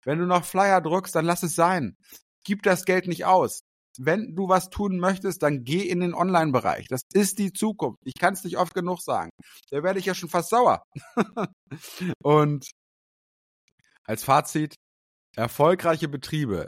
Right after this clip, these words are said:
schieben die Schuld nicht auf die Krise. Sie passen sich an und bleiben aktiv. Sie handeln. Sie kommen ins Handeln. Sie machen einfach. Sie sind Macher. Deswegen, dieser Podcast ist für Macher. Für Mar-,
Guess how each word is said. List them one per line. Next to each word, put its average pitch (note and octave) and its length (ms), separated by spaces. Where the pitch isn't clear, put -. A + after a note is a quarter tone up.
schieben D3+ 460
die C3+ 120
Schuld C#3 360
nicht B2+ 180
auf A#2 180
die A2+ 140
Krise. B2 380
Sie F#2+ 120
passen C3 380
sich A#2 180
an A#2 80
und G#2+ 120
bleiben F#2+ 280
aktiv. - 320
Sie A#2 180
handeln. C#3+ 480
Sie C3 160
kommen G#3 320
ins D#3+ 220
Handeln. F3 380
Sie B2+ 140
machen F#3 340
einfach. A2+ 420
Sie C3+ 100
sind C#3 240
Macher. D3 380
Deswegen, C#3 380
dieser C#3+ 160
Podcast F3 460
ist G3 180
für F#3+ 100
Macher. C3+ 420
Für D3 100
Mar-, G3 280